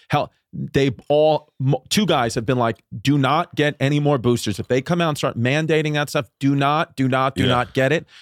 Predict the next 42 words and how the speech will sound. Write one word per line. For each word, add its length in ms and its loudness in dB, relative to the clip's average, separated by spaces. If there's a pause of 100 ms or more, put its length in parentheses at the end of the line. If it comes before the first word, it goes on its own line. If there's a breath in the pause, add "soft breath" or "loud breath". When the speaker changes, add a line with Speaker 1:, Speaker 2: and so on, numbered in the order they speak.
Speaker 1:
The 240 0
only 320 2
problems 480 -2
we 160 0
see 240 0
with 180 0
young 240 0
people 480 0 (440 soft breath)
are 180 2
heart-related 720 0
issues 340 0
from 220 -2
too 160 0
many 180 2
boosters. 420 -4
Speaker 2:
Oh, 160 0
Speaker 1:
That's 260 2
Speaker 2:
dude. 100 0
Speaker 1:
all. 180 4
He's 160 0
like, 140 -2
so, 260 -2 (380 soft breath)
and 120 2
he's, 280 2
again, 340 0
not 240 0
a 60 -4
guy, 300 0
he's 160 -8
not 100 0
a 40 -4
conspiracy 440 -2
guy. 140 0
No, 60 0
he's 120 -2
a 40 2
regular 520 0
guy, 300 0
doesn't 260 -4
listen 220 -2
to 60 0
podcasts. 600 -2